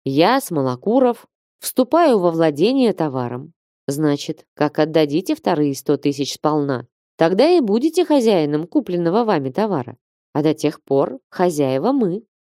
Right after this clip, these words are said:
«Да вам бы, почтеннейший Дмитрий Петрович, ей-богу, не грешно было по-дружески со мной обойтись», мягко и вкрадчиво заговорил Смолокуров. «Хоть попомнили бы,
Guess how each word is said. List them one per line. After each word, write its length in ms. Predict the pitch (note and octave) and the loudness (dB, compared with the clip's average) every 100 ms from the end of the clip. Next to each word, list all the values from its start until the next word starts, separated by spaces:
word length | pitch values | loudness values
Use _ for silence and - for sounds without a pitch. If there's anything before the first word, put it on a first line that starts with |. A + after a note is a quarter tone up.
| _ _ _ _ _ | _ _ _ _ _
«Да 260 | C3+ E3 E3 | 0 2 2
вам 380 | C#3 G#3 A3 E3 | 2 2 2 2
бы, 120 | D#3+ | 0
почтеннейший 1080 | D#3 D3 - - A3 A#3 F3 D#3+ D#3 - D#3 | 0 -4 -4 -4 0 0 0 -2 -2 0 0
Дмитрий 440 | D#3 F3+ F#3 D3+ | 0 -2 -2 -4
Петрович, 540 | D3+ - G3 A3 F#3 | -4 -2 2 2 0
ей-богу, 840 | E3 D#3+ C#4+ C#4 F#3+ C#4+ G#3+ G3+ D#3 _ - | -2 2 4 4 4 2 4 2 0 _ -2
не 160 | E3+ F3+ | 0 2
грешно 640 | D#3+ F3 - D#3 G#3+ B3 | 2 0 0 0 2 2
было 320 | F3+ F#3 F3 | 2 2 2
по-дружески 840 | D#3+ D#3+ C#3+ E3 C4 A3+ A3+ - G3+ | 2 0 0 2 2 2 -2 -2 -2
со 160 | F#3 | 0
мной 240 | F3 E3 D#3+ | 0 0 2
обойтись», 600 | D#3 D#3 E3 D3+ - - _ _ _ - | 0 0 -2 -4 -6 -18 _ _ _ -4
мягко 460 | F3 F#3+ - - | -2 -2 -4 -2
и 80 | D3+ | -2
вкрадчиво 720 | - - G3+ G3+ - F3 D#3+ | -2 0 2 2 0 -2 0
заговорил 460 | D#3 D#3 E3 E3 D3+ | 0 0 2 2 0
Смолокуров. 760 | E3 D#3+ E3 E3 D#3+ C#3+ - _ _ _ - | -2 0 -2 -2 -4 -4 -8 _ _ _ -4
«Хоть 300 | F#3 F#3 - | -2 0 -2
попомнили 720 | F3+ F#3 G3+ A3+ G3+ G3 F#3 | -4 0 2 2 2 2 2
бы, 340 | E3+ F3 C#3+ | 2 0 0